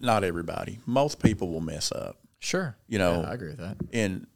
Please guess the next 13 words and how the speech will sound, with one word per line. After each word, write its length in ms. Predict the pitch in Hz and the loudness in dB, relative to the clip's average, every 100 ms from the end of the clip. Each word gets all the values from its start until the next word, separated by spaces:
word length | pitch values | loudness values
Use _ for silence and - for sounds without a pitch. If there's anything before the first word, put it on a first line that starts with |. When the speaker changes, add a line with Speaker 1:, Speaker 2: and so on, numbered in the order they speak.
| - | -4
Speaker 1:
prison's 600 | 123 156 170 120 95 - | 2 4 4 2 2 2
not 260 | 104 107 | 2 2
the 120 | 95 85 | 2 2
answer, 480 | 87 - - 80 - _ _ _ _ _ _ _ _ - | 0 -2 -6 -8 -10 _ _ _ _ _ _ _ _ -6
the, 140 | 98 | -4
Speaker 2:
Mm-hmm. 160 | 87 92 | -2 -4
Speaker 1:
the, 360 | 90 85 82 85 _ 101 98 | -4 -6 -10 -14 _ -4 0
the 60 | |
end 240 | 117 117 98 | 4 6 6
answer 340 | 92 87 85 | 2 0 -6
for 200 | - 80 | -2 0
everybody. 580 | 78 73 69 76 - - | 0 -2 -6 -8 -12 -14
Speaker 2:
Yeah. 100 | - | -18